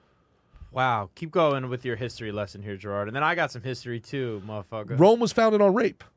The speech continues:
Speaker 1: Oh.
Speaker 2: Founded on rape,
Speaker 1: I don't get it.
Speaker 2: one hundred percent. So Romulus and Remus, you know, you had the
Speaker 1: Yes,
Speaker 2: fight
Speaker 1: I know
Speaker 2: between
Speaker 1: Romulus
Speaker 2: the two
Speaker 1: and
Speaker 2: brothers.
Speaker 1: Remus.
Speaker 2: Yeah. So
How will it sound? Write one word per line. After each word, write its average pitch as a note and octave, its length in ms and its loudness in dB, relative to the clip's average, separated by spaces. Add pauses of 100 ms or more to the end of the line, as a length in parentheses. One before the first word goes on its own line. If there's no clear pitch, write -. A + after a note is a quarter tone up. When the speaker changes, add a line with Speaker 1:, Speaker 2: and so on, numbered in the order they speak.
(680)
Speaker 1:
Oh. D#3+ 320 -8 (640)
Speaker 2:
Founded A3 300 4
on G#3 140 6
rape, E3+ 260 2
Speaker 1:
I - 20 -20
don't - 40 -20
get - 120 -18
it. - 20 2
Speaker 2:
one D#3 100 4
hundred G3 280 4
percent. D3+ 300 -2 (440)
So F3+ 240 6
Romulus G3 500 4
and E3+ 80 -6
Remus, E3+ 440 0
you D3 80 -2
know, D#3 140 2
you D3 120 2
had C#3+ 80 -2
the C#3+ 60 -4
Speaker 1:
Yes, B2 80 -2
Speaker 2:
fight D3+ 140 4
Speaker 1:
I - 40 0
know C#3 80 -2
Speaker 2:
between D3 160 2
Speaker 1:
Romulus C#3+ 120 4
Speaker 2:
the - 20 2
two D#3+ 60 6
Speaker 1:
and C#3+ 80 4
Speaker 2:
brothers. C#3+ 380 4
Speaker 1:
Remus. - 260 -14 (300)
Speaker 2:
Yeah. D#3 240 2 (420)
So D#3+ 420 4